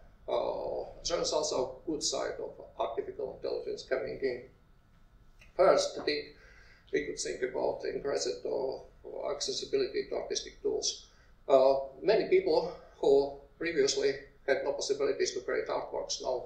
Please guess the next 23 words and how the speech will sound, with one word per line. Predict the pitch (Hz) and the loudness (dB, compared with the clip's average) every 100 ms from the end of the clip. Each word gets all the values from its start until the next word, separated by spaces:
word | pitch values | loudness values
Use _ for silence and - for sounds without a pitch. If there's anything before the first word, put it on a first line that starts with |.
| - | -8
are | - 58 - - - - - _ _ - - _ _ - | -4 -2 -2 -6 -12 -16 -20 _ _ -20 -20 _ _ -4
empowered | 123 - 165 147 - - | -2 4 6 6 4 -2
by | - - - - | -6 -6 -8 -10
artificial | - - - - - - | -12 -10 -10 -8 -10 -10
intelligence | - - - - - | -8 -8 -8 -12 -10
and | 127 - | -10 -10
could | - | -10
create | 143 135 - | -8 -8 -8
themselves. | - - - - - - - - _ - - - - - - - - - - - - - - - - - - - - - - _ _ - - - | -14 -8 -2 -2 -2 -10 -16 -20 _ -20 -20 -20 -20 -20 -20 -20 -20 -20 -20 -20 -20 -20 -20 -20 -20 -20 -20 -20 -20 -20 -20 _ _ -2 -2 2
Also, | 165 185 - 175 151 151 151 - - - | 6 6 8 6 8 6 2 -10 -16 -2
many | 160 156 | 0 0
people | 156 - 143 - - | -2 0 -2 -4 0
who | 147 139 - | 2 4 2
had | 147 135 | 0 2
no | 139 139 | 0 2
possibilities | 151 127 147 143 - - | -2 -2 -2 -2 -4 -6
previously | - 139 - - - | -4 -2 0 -2 -2
study | - - 135 120 | -2 2 2 2
art, | 120 120 - - - - - | 2 2 0 -6 -18 -20 -4
uh, | 127 - - - 135 | 0 0 -4 -4 2
now | 139 139 | 2 2
have | 143 120 - | -2 -4 -2
possibility | 127 - 135 127 | -2 -2 -4 -4